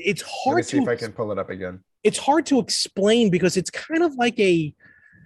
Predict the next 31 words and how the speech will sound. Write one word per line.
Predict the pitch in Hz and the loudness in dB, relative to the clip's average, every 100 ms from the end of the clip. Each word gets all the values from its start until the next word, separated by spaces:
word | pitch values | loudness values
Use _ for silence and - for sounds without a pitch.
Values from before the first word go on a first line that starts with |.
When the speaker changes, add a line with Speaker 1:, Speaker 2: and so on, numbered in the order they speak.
| _ _ _ _ - | _ _ _ _ -14
Speaker 1:
<sighs> | 453 466 523 - - - _ _ | -14 -10 -8 -8 -10 -14 _ _
it's, | - - 226 - | -10 -2 0 0
it's | - 202 226 | 2 2 4
a | |
fishing | - - 294 294 - 320 302 | 0 0 0 0 2 4 4
game | 302 302 302 | 4 4 4
in | 240 214 214 | 4 4 6
the | 208 202 202 190 - - - - - | 4 4 2 0 -6 -20 -6 -2 0
aspect, | 208 233 - 254 240 - - _ | 4 4 2 0 0 -2 -6 _
it's | 185 226 | 0 4
like | - | 6
a | |
fishing | - 285 - 277 | 6 4 4 2
platformer | - 180 196 - 143 113 110 | 2 0 0 2 2 2 0
game. | 104 - _ - | -2 -4 _ -6
Speaker 2:
Yeah, | 120 147 156 | 0 4 6
you | 151 | 6
had | 180 | 6
explained | 175 - - 135 139 135 | 2 -2 -6 -6 -4 -6
it | 101 - | -8 -10
to | 95 | -12
me. | 85 85 95 - | -12 -14 -16 -4
Speaker 1:
It's | 202 196 - | 0 0 2
very | 208 262 | 2 2
hard | 196 233 - | 4 4 4
to | 151 | 0
explain. | - 214 151 | 0 0 4
You | 185 | 4
don't | 277 - | 4 2
actually | 196 - 165 131 | 0 0 -2 -4
fish. | - - 156 - - - | -2 0 0 0 -10 -14